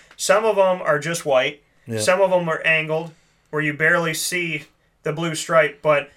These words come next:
Speaker 1: this is a Yankee pinstripe piece of authentic game-worn pants by Reggie Jackson, A K A Mister October. And this is in
Speaker 2: Mm-hmm.
Speaker 1: my collection.
Speaker 2: Yeah, and, and the last time I was here,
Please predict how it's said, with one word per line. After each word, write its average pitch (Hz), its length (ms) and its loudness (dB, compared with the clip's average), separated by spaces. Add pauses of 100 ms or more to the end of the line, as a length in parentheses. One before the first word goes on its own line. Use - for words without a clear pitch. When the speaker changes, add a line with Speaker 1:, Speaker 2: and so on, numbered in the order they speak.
(160)
Speaker 1:
this 196 220 -2
is 196 180 -6
a 156 220 -2
Yankee 180 680 -6
pinstripe 165 680 -2 (320)
piece 196 280 -6
of 175 100 -4
authentic 165 640 0
game-worn 170 600 -4
pants 156 400 -4
by 147 180 2
Reggie 151 380 0
Jackson, 139 500 -2
A 139 160 -4
K 139 260 -4
A 131 320 -6 (260)
Mister 151 380 -4
October. 131 720 -2 (560)
And 123 180 -4
this 147 200 -6
is 139 120 -8
in 127 80 -6
Speaker 2:
Mm-hmm. 113 60 -8
Speaker 1:
my 127 180 -4
collection. - 480 -16 (1080)
Speaker 2:
Yeah, 117 100 -14 (180)
and, 104 360 -16 (120)
and 101 440 -18
the 107 80 -10
last 110 300 -4
time 113 180 -6
I 110 80 -4
was 104 200 -8
here, 135 440 2